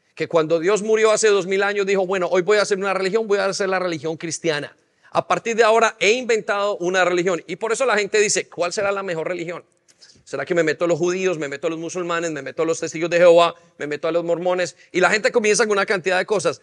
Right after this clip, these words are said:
Olvídese de todo eso. Dios no hizo una religión. Dios no vino a hacer una religión. Dios vino a crear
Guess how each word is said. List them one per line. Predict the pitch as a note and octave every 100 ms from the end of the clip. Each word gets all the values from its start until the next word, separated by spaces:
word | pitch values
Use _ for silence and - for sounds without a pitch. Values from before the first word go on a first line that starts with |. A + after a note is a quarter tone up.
| _
Olvídese | G3 E3+ C#3+ B3 C4 A#3+ G#3+
de | F3+
todo | G3 G3 G3
eso. | G3+ F3 C#3
Dios | B2+ F#3 G#3+ G#3+
no | F#3+ G#3
hizo | A3
una | A3 F3
religión. | D#3 D3 C#3+ - _ _ _ _
Dios | B2+ G#3
no | B3 A3+
vino | C4 D4+
a | G#3+
hacer | G3 F3+
una | E3
religión. | D3+ D3 F#3 D3+ -
Dios | D3+ F3 -
vino | A3 A3 A3
a | E3 E3 D#3 -
crear | D#3 D#3 E3+ -